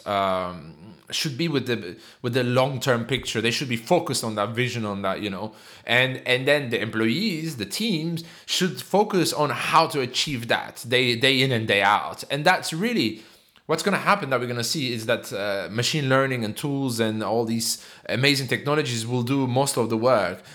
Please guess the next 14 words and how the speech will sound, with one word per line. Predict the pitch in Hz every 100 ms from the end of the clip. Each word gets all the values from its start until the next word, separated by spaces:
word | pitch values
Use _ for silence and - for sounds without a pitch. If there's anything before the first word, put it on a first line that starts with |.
| -
but | 127 120 - - -
humans | - - 240 202 87 92 131 - - _ -
can | - 127 120 120 _ _ _ _ -
do | 139 139
something | 147 143 147
that | 131 113
machines | 117 120 113
can't | 113 98
do, | 131 78
is | -
think | - 147 107
outside | 107 - 110
the | 104
box, | 98 85 - - - -